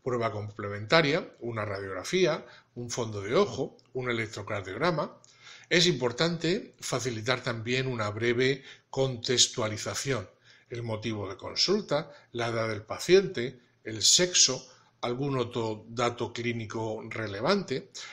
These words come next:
las circunstancias en las que fue practicada la prueba.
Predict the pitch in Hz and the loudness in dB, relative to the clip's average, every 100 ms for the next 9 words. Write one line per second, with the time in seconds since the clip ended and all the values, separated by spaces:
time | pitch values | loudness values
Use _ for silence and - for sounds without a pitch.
0 | - 127 139 135 135 117 117 - 156 156 | -14 0 0 2 -4 -4 -4 2 6 6
1 | - 127 113 104 - - - 127 123 110 | 4 0 2 0 -4 -10 -12 -4 0 0
2 | - - 135 117 113 - 110 110 107 95 | -2 0 0 0 -4 -4 -6 -4 -2 -2
3 | 90 - 165 165 123 - | -6 0 4 6 4 -2